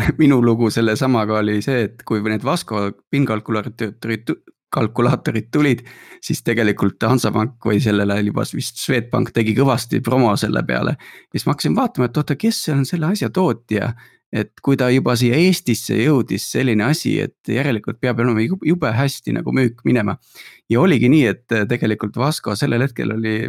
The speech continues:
aktsia oli kaks dollarit ja tipphetkel oli nelikümmend. Äh, noh, minu kahjuks ma müüsin ära need, äh,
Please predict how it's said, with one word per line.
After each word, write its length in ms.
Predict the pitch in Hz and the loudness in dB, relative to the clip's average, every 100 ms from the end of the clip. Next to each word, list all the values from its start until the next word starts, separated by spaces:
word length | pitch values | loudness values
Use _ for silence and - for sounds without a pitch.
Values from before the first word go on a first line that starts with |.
| - | -6
aktsia 320 | 147 - 123 | -6 -4 0
oli 160 | 110 117 | 0 0
kaks 240 | 175 - | -2 -2
dollarit 540 | 190 139 113 - _ _ - _ - | 0 2 0 -4 _ _ -20 _ -6
ja 80 | 113 | 0
tipphetkel 640 | 147 - 135 139 120 104 | 0 0 -2 -2 -2 0
oli 160 | 110 117 | 2 4
nelikümmend. 720 | 131 117 117 113 101 117 - - - - _ 107 | 4 4 4 4 0 -4 -10 -20 -20 -20 _ -2
Äh, 160 | 101 | 0
noh, 300 | 107 123 117 | 2 0 -2
minu 300 | - 135 117 107 | 2 4 4 4
kahjuks 480 | 107 143 139 98 - | 2 4 4 4 0
ma 80 | 113 | 2
müüsin 400 | 113 123 110 104 | 4 4 2 2
ära 240 | 117 98 | 2 0
need, 240 | 101 98 - | -2 -4 -4
äh, 460 | - - - - | -4 -4 -4 -6